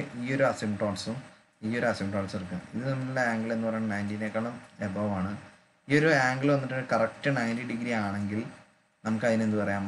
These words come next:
റെക്ടാങ്കുലർ ഹൈപ്പർബോള അല്ലെങ്കിൽ ഇക്വിലേറ്ററൽ ഹൈപ്പർബോള എന്ന് പറയാം. ഓക്കെ, അടുത്തായി നമുക്ക്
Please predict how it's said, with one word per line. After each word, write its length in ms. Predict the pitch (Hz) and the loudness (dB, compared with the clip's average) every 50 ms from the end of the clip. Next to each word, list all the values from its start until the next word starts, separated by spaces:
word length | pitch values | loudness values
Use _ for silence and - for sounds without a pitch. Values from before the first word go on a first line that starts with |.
| 98 101 | -2 -2
റെക്ടാങ്കുലർ 500 | 95 - - - 113 117 113 113 120 123 123 117 | -2 -2 -2 -2 0 0 2 0 0 0 -2 -4
ഹൈപ്പർബോള 480 | 104 90 - 101 92 92 95 95 104 110 120 120 - 107 | -6 -6 -4 -4 -2 0 0 0 0 -2 -4 -4 -6 -8
അല്ലെങ്കിൽ 320 | 101 95 95 95 101 110 135 143 - - _ _ _ _ _ _ _ _ _ _ _ _ _ _ _ _ - 117 | -8 -6 -6 -6 -6 -8 -10 -12 -14 -16 _ _ _ _ _ _ _ _ _ _ _ _ _ _ _ _ -10 -8
ഇക്വിലേറ്ററൽ 420 | 98 90 120 120 113 104 107 110 123 131 | -6 -2 0 2 2 2 0 -2 -2 0
ഹൈപ്പർബോള 440 | 113 107 92 92 95 95 98 101 104 110 113 | -2 -2 -2 -2 -4 -2 -2 0 0 0 0
എന്ന് 120 | 104 98 95 92 | -2 -2 -2 -2
പറയാം. 200 | 87 - - - - - _ _ - 98 | -2 -4 -6 -10 -16 -20 _ _ -10 -10
ഓക്കെ, 180 | 90 90 107 113 123 - - - - _ _ _ _ _ _ _ _ _ _ _ _ _ _ _ _ _ _ _ _ _ _ _ - | -6 -4 -4 -4 -4 -6 -12 -18 -20 _ _ _ _ _ _ _ _ _ _ _ _ _ _ _ _ _ _ _ _ _ _ _ 4
അടുത്തായി 280 | 143 143 143 180 175 175 170 | 4 4 6 6 6 6 6
നമുക്ക് 240 | 156 143 139 139 156 | 4 2 2 2 2